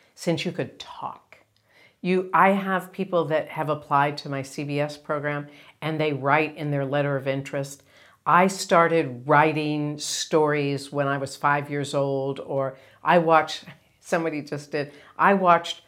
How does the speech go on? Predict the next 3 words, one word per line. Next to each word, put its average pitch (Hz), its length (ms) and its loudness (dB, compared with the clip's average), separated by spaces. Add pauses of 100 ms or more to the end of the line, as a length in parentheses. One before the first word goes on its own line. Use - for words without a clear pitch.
(200)
SpongeBob, 175 920 4
SpongeBob 175 1080 0
SquarePants, 143 1300 -4